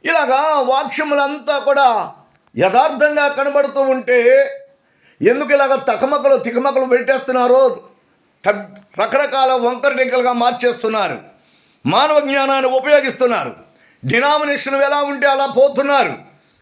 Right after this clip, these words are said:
బైబిల్లో ఒక చెప్పినది చెప్పినట్లుగానే చెప్పాలి. బైబిల్లో కనుక "నేను ఒక్కడనైన దేవుడను,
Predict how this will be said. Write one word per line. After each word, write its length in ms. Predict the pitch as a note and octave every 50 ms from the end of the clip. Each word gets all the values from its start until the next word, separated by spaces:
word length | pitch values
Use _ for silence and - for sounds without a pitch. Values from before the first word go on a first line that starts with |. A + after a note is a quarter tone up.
| _ _ _ _ -
బైబిల్లో 440 | - F#3 A#3 C#4+ C#4 C#4+ C#4+ C#4+ C#4+
ఒక 300 | C4 C4 C4 - - -
చెప్పినది 400 | C4+ C#4 C#4 C#4+ C#4+ C#4+ C#4 C4+
చెప్పినట్లుగానే 720 | C#4 A3+ - C4 C4 C4 C#4 D4+ C#4+ - C#4+ C#4+ C#4+ C#4+ C#4
చెప్పాలి. 680 | C4+ C#4 C4 B3+ C4 - C#4 C4+ A#3+ F3+ C3 - - _ _ _ _ _ _ _ _ _ _ _ _ _ _ _ _ _ -
బైబిల్లో 480 | - G3 A#3 D4 D#4+ D#4+ D#4+ D#4 D#4 D#4
కనుక 300 | C#4 D4 C#4+ C#4+ B3 D4+
"నేను 280 | C#4+ C#4 C#4 C4+ C4
ఒక్కడనైన 800 | C4 C#4 C#4+ - - D4 D#4 D#4 D#4 D4+ D4 D4 C#4+ C#4 C#4 D4
దేవుడను, 920 | C#4+ - C4 C4 C4 C4+ C4 C4 B3 A#3 A#3 A#3+ C4 C4+ B3+ A3 C#3+ -